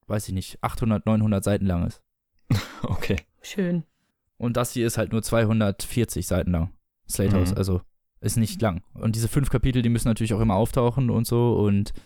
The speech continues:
Speaker 1: genau, kommen wir mal zum Schreibstil und so. Was mir extrem gut gefallen hat, und zwar, dass die Perspektiven jeweils sich extrem ändern. Also die Leute,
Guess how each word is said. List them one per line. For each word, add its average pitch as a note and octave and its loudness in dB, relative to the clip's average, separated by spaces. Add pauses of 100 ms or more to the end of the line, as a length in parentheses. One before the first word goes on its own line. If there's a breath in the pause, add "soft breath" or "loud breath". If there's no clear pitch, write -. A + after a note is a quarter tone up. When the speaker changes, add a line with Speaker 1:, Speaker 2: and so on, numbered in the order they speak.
(500 loud breath)
Speaker 1:
genau, A#2 0
kommen F#3 2
wir F3 4
mal D#3 2
zum - -4
Schreibstil C#3+ 0
und A#2 2
so. C#3+ 2
Was C3 0
mir A#2+ 2
extrem F3 2
gut F3 0
gefallen A#2 2
hat, C3 0
und A2+ -2
zwar, B2 0 (240)
dass B2+ 0
die A2 -4
Perspektiven D#3 0
jeweils C3+ 2
sich B2 -2
extrem C#3+ 2
ändern. C3 4
Also A2 2
die A2 0
Leute, A#2 2